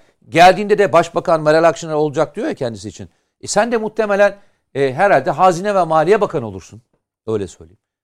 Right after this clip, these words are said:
Ya, bu söylediğin önüne gelmeyecek mi? Bu önüne gelmeyecek mi?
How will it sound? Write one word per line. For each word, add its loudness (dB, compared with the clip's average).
Ya, -6
bu -6
söylediğin -2
önüne -8
gelmeyecek -8
mi? -20
Bu -2
önüne -6
gelmeyecek -12
mi? -20